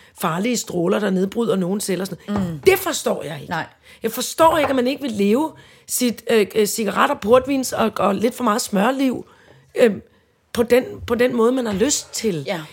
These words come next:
Speaker 1: Jeg forstår ikke, at man ikke lever sit dejlige liv, og hvis man har lyst til at dyrke yoga og løbe rundt
Speaker 2: Ja,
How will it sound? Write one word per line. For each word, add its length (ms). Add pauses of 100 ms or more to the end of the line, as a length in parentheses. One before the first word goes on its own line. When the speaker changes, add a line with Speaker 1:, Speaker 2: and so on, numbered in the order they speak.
Speaker 1:
Jeg 80
forstår 280
ikke, 100
at 40
man 120
ikke 280
lever 420 (520)
sit 260
dejlige 300
liv, 160
og 60
hvis 140
man 120
har 60
lyst 320
til 80
at 140
dyrke 300
yoga 360
og 120
løbe 300
rundt 260
Speaker 2:
Ja, 40